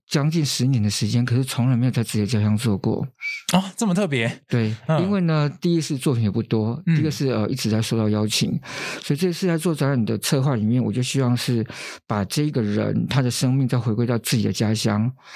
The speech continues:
Speaker 1: 所以题目其实叫做回探与新生。
Speaker 2: 嗯。
Speaker 1: 看看自己过去的成长，然后望向未来。所以这个展览其实不是叫雕塑展，而叫做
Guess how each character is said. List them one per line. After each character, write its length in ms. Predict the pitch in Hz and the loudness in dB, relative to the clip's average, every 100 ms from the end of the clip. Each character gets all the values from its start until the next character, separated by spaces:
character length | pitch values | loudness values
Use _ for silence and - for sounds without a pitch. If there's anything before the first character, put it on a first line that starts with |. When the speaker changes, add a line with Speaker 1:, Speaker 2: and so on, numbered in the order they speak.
| - - | -14 -4
Speaker 1:
所 160 | 151 | 0
以 60 | 135 | 0
题 180 | - 131 | 0 0
目 140 | 143 | 0
其 120 | 127 | 0
实 60 | 110 | 0
叫 180 | 123 117 | 0 0
做 480 | - 120 110 107 - - - - - | 0 0 0 -2 -6 -12 -20 -20 -10
回 240 | - 117 | -2 0
探 340 | 117 139 120 104 | 2 0 2 0
与 160 | - 107 | 0 -2
新 340 | - - 113 | 0 0 0
生。 360 | 110 113 107 120 - _ - | 0 0 0 -2 -6 _ -4
Speaker 2:
嗯。 420 | 156 165 160 135 | 0 2 2 2
Speaker 1:
看 140 | 104 151 | 2 2
看 120 | 151 | 0
自 140 | 143 | 0
己 80 | 131 | -2
过 160 | 107 131 | 0 -2
去 160 | - | 0
的 80 | 120 | -2
成 240 | 104 113 110 | 0 0 2
长， 240 | 117 - 123 - _ - | 0 -2 -6 -8 _ -2
然 120 | 120 | 0
后 160 | 117 - | 0 0
望 180 | 117 104 | 0 0
向 180 | 117 107 | 2 2
未 140 | 110 | 2
来。 300 | 110 50 - 131 - - | 0 -2 -4 -6 -10 -4
所 140 | - | -2
以 40 | 139 | 0
这 100 | 170 | 0
个 40 | |
展 120 | 147 | 0
览 80 | 143 | 0
其 200 | - 127 | 0 0
实 80 | 120 - | 0 -2
不 80 | |
是 140 | 117 139 | -2 0
叫 140 | 131 | 0
雕 200 | 113 117 | 0 -2
塑 200 | 117 120 | 0 0
展， 120 | 107 | 0
而 120 | 107 113 | 0 0
叫 160 | 120 | 0
做 180 | 113 | 0